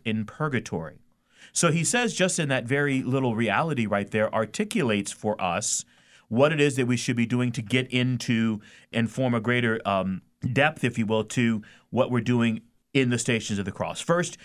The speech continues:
you're praying before the high altar, so you're in the presence of our Eucharistic Lord, always. You're making an act of contrition, so you're recognizing, which I think is something that has been lost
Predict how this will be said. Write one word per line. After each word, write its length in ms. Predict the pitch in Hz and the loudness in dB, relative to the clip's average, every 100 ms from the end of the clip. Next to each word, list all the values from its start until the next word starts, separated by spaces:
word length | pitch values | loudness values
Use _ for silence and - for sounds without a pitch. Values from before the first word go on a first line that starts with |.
| - - | -16 0
you're 320 | 131 131 107 - | 2 2 -2 -2
praying 240 | 160 151 | 2 2
before 260 | 143 127 139 | 0 0 0
the 80 | 117 | 2
high 140 | 113 | 4
altar, 240 | 101 85 98 | 2 0 -4
so 120 | 113 | 0
you're 100 | 117 | 2
in 60 | |
the 80 | 120 | 2
presence 340 | - 147 143 127 | 0 -2 0 -2
of 80 | 117 | 2
our 60 | |
Eucharistic 520 | 113 117 113 104 113 | 2 0 -2 -2 -4
Lord, 380 | 98 90 78 78 _ _ | -2 -2 -4 -10 _ _
always. 600 | 127 139 110 82 - - - _ _ - - | 4 6 4 -4 -6 -8 -10 _ _ -20 0
You're 140 | 123 | 4
making 280 | 143 156 147 | 4 4 2
an 60 | 135 | 4
act 300 | 143 151 143 | 2 2 0
of 140 | 131 | 0
contrition, 760 | - 135 - 202 196 120 85 - _ - - | -2 -2 0 0 2 -2 -2 -10 _ -20 -6
so 140 | - | 2
you're 140 | 143 139 | 4 4
recognizing, 680 | 156 170 143 135 139 131 | 4 2 2 2 2 0
which 160 | 131 135 | 0 2
I 80 | 139 | 0
think 180 | 262 240 | 0 -2
is 120 | - | 0
something 320 | 156 143 123 | -2 0 0
that 120 | 117 | 0
has 140 | 113 101 | -2 -2
been 200 | 104 104 | -2 2
lost 520 | 123 120 - - | 2 2 0 -4